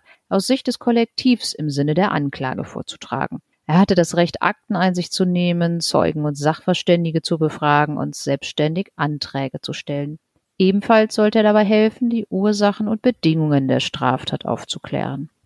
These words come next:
Dies war in den Paragraphen vierundfünfzig, fünfundfünfzig S t p o D D R festgehalten. Der gesellschaftliche Ankläger sollte somit das Volk bei der Rechtsfindung repräsentieren.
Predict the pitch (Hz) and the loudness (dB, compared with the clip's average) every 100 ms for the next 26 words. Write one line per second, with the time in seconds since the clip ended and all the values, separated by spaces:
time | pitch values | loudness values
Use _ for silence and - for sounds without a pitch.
0 | - 196 247 - 139 135 139 139 143 147 | 2 2 2 2 2 2 2 0 -2 -4
1 | 139 135 - 131 135 139 - 131 131 - | -4 -4 -4 -2 -2 -4 -4 -4 -4 -2
2 | 208 226 220 220 - - 190 - 170 175 | 2 4 4 2 0 -2 -4 0 0 2
3 | - 175 170 - 160 - - - 160 170 | 0 -2 -2 -4 -4 -2 -4 -4 -2 0
4 | 160 170 170 156 160 - 117 127 - 127 | 2 2 2 2 0 -2 -2 -4 -4 -10
5 | - 131 135 - - - _ _ - 196 | -8 -8 -8 -10 -14 -16 _ _ -2 2
6 | 202 240 - 269 - 240 - 151 160 - | 4 4 4 0 0 -2 -2 -2 -4 -4
7 | 202 208 220 175 165 151 151 160 120 110 | -2 0 2 2 0 -2 -2 -2 -2 -4
8 | - 185 202 226 - 247 269 269 143 139 | 0 4 4 2 0 0 0 0 -2 -4
9 | - - 143 143 156 - 170 - 220 269 | -8 -8 -6 -4 -4 -4 -2 0 2 2
10 | - - 117 - | 0 -6 -6 -8